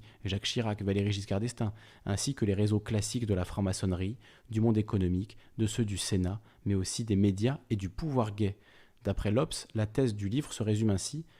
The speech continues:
Emmanuel Macron séduit beaucoup, utilise énormément, puis jette sans scrupule. Voilà, ça rejoint ce que disait Elena, euh, à l'instant. Donc, euh, voilà, des, des livres à lire, euh, pendant cette période de confinement,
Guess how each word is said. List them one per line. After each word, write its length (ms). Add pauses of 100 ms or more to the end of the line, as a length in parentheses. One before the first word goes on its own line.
(120)
Emmanuel 340
Macron 380
séduit 440
beaucoup, 440 (320)
utilise 580
énormément, 640 (220)
puis 200
jette 480
sans 220
scrupule. 600 (480)
Voilà, 160
ça 140
rejoint 400
ce 80
que 80
disait 300
Elena, 320
euh, 180 (160)
à 60
l'instant. 340 (3500)
Donc, 240
euh, 60
voilà, 200
des, 160
des 140
livres 240
à 60
lire, 300
euh, 120
pendant 220
cette 160
période 200
de 80
confinement, 600